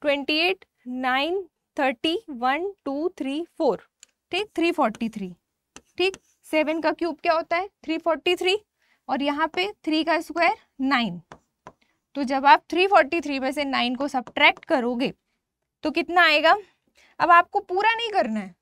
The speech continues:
यूनिट, यूनिट डिजिट करना है, ठीक है? तो यहाँ पे थ्री फ़ोर्टी थ्री में से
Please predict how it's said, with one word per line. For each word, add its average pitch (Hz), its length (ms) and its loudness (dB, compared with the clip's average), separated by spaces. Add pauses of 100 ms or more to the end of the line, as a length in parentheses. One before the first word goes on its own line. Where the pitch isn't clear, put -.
(140)
यूनिट, 359 320 0
यूनिट 381 240 0
डिजिट 285 280 0
करना 190 300 -2
है, 202 140 -10
ठीक 330 200 -4
है? 359 140 2 (420)
तो 311 60 -2
यहाँ 302 320 2
पे 381 260 -2
थ्री 339 260 0
फ़ोर्टी 330 380 0
थ्री 320 220 -2
में 285 180 -4
से 277 200 -6